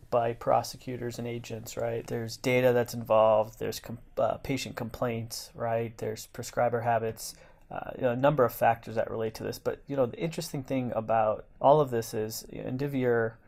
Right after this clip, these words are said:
you know, they had to disband their Suboxone sales force, right? And they weren't allowed to reinstate it. Their C E O had to certify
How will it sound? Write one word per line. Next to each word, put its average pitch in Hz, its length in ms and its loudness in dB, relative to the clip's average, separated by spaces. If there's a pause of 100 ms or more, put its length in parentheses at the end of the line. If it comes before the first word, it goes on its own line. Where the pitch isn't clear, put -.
(160)
you 165 80 -6
know, 127 100 0
they 131 100 4
had 170 140 2
to - 100 -16
disband 117 640 -4
their 107 160 -6
Suboxone 110 680 -4
sales 117 320 -6
force, - 520 -12 (180)
right? 120 160 -8
And 117 100 -10
they 113 60 -4
weren't 127 320 -2
allowed 113 320 2
to 113 140 -10
reinstate 110 640 -6
it. 127 200 0 (140)
Their 120 320 4
C 131 260 0 (180)
E 120 40 6
O 120 220 10
had 117 320 2
to 104 280 -6
certify 120 800 0